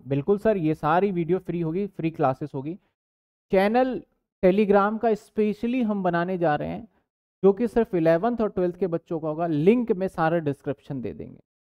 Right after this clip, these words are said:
एक दिक्कत आपको होगा, YouTube पे जो एड्स आते हैं, देखो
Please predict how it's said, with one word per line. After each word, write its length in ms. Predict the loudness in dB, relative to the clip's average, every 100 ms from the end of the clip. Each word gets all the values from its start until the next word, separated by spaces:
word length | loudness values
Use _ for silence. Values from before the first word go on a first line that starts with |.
| _ _ _ _ _ _ _ _
एक 240 | 4 4 4
दिक्कत 400 | 0 0 0 2
आपको 300 | -2 -4 -6
होगा, 360 | -4 -6 -8
YouTube 380 | -8 -4 -4 -4
पे 100 | -6
जो 160 | -4 -4
एड्स 360 | 2 2 2
आते 240 | -4 -4 -4
हैं, 60 |
देखो 340 | -4 -2 -4